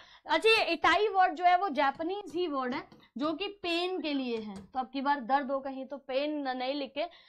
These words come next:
आप इटाई वर्ड लिखिएगा तो लगेगा अच्छा आपको जापानीज भी आती है ना। If the current through a, uh, flood lamp is five ampere, what is the charge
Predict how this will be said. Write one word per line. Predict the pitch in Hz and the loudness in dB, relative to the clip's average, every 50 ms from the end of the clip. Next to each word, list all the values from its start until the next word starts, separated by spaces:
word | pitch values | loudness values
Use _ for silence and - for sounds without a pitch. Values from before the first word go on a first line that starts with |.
| - _ | -6 _
आप | 254 285 277 | -2 -2 -2
इटाई | 294 277 - 285 285 320 359 | -2 -2 0 0 0 0 -2
वर्ड | 320 311 294 294 | -2 -2 -2 -2
लिखिएगा | 277 269 254 - 277 262 262 269 285 277 - - _ _ - | -4 -6 -6 0 0 4 4 4 2 0 -4 -14 _ _ 0
तो | 269 | 2
लगेगा | 269 269 262 277 285 277 262 | 4 4 4 4 2 2 0
अच्छा | 247 - 294 277 | 0 0 -2 -2
आपको | - - 285 262 | -2 -2 -4 -4
जापानीज | 220 247 233 226 - 269 277 285 277 254 214 | -4 -4 -4 -2 -2 -2 -2 -2 -4 -4 -6
भी | 214 240 233 226 | -8 -6 -4 -4
आती | 214 208 196 226 220 | -4 -4 -6 -6 -4
है | 247 294 339 | -2 -2 -2
ना। | 370 - - - - - _ | -4 -6 -8 -16 -20 -16 _
If | 277 320 | -6 -6
the | 285 339 415 415 427 | 4 6 6 6 8
current | 415 370 349 370 403 440 453 440 - - | 6 4 6 6 4 2 -2 -8 -10 -8
through | 392 403 392 403 392 | -4 -2 2 4 4
a, | 381 302 247 233 247 277 | 4 2 0 -8 -10 -4
uh, | 294 269 262 262 254 - | 0 2 2 2 0 0
flood | 349 359 370 370 302 339 339 | 2 2 2 2 2 0 0
lamp | 302 269 247 220 202 - - - - - - | 0 0 0 -2 -8 -12 -16 -20 -20 -8 -4
is | 285 330 330 277 - 277 - - _ | -4 -4 -4 -6 -10 -14 -16 -6 _
five | 294 285 294 311 285 294 277 | -2 -2 0 -2 -2 -4 -4
ampere, | 262 233 - 262 269 311 349 - - - _ _ _ - | -4 -6 -4 -2 0 0 -2 -4 -8 -18 _ _ _ 0
what | 240 311 320 320 - 453 453 | 2 2 2 2 0 -2 -2
is | 415 | -2
the | 330 370 440 440 - _ - | -2 -2 -4 -4 -4 _ 0
charge | 330 294 302 339 359 339 | 2 4 4 4 2 0